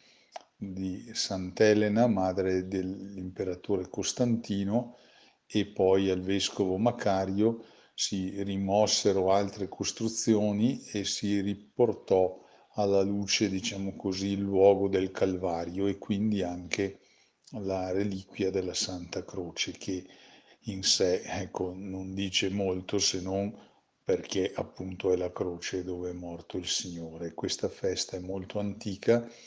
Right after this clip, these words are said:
eh, il giorno della Santa Croce è sempre stato appunto il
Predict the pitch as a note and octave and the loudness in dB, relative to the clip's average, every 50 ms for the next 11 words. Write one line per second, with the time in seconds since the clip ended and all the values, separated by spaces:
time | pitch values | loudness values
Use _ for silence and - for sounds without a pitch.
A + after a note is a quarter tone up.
0 | - - - - - - _ _ _ - G2+ F#2 F2+ F2+ F2+ F2+ F#2 G2 G2 F#2+ | -20 -20 -20 -20 -20 -20 _ _ _ -8 -6 -6 -6 -8 -8 -8 -4 -2 0 0
1 | F#2 F#2+ F#2+ F#2+ F#2 F2+ F#2 F2+ F#2 - - - G2 F#2+ F#2 - G2 F#2 - - | 0 -2 -4 -6 -4 -4 -4 -4 -4 -4 -4 -2 -4 -4 -4 -4 -6 -4 -2 2
2 | G#2 G#2+ G#2+ G2+ - - G2 - - - G2 F#2+ F#2 F#2+ F#2+ - - - G2+ F#2+ | 4 4 4 2 0 -4 -6 -6 -6 -6 -6 -8 -6 -6 -6 -6 -4 -4 -4 -4
3 | F#2+ - - G2 F2+ - _ _ - G2+ F#2+ F#2 F2+ - F#2+ F2 F2 - _ _ | -4 -6 -8 -8 -8 -10 _ _ -6 -6 -6 -6 -6 -6 -6 -6 -6 -10 _ _
4 | _ _ _ _ _ _ _ _ - - - A2 G2+ F#2+ F#2+ F#2 F#2 F2+ F2+ F2+ | _ _ _ _ _ _ _ _ -16 -6 -2 -2 0 0 0 0 -2 -2 -4 -6
5 | F2+ F2 F2+ F2 F2 E2+ E2 | -8 -10 -10 -10 -12 -12 -14